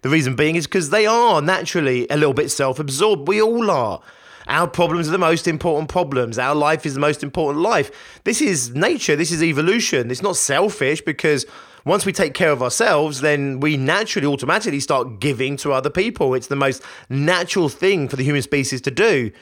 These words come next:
Take care of themselves, number one, and then number two is immediately start supporting and helping and serving other people. However, the truth matter is, when it comes to doing business, they are obviously very much, just like you,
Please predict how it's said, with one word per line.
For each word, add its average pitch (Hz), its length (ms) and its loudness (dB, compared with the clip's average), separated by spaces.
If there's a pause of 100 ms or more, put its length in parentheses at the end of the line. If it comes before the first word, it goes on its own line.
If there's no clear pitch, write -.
(260)
Take 135 220 -2
care 143 200 0
of 160 100 2
themselves, 170 420 0
number 139 240 0
one, 120 340 0
and 139 260 -2
then 131 220 0
number 123 180 -2
two 139 240 -2
is 160 80 -2
immediately 143 800 0 (200)
start 147 300 0
supporting 139 420 0
and 139 80 -2
helping 135 320 0
and 147 80 -2
serving 135 380 0
other 165 160 -2
people. 170 520 -4 (760)
However, 156 640 2 (240)
the 143 80 -6
truth 151 220 2
matter 127 260 0
is, 220 220 2
when 175 100 2
it 139 100 -2
comes 143 360 -2
to 151 120 -2
doing 135 300 0
business, 120 640 -2 (460)
they 151 200 2
are 156 140 2
obviously 147 720 -2
very 143 360 0
much, 131 460 -4 (160)
just 127 260 0
like 240 120 4
you, 151 360 2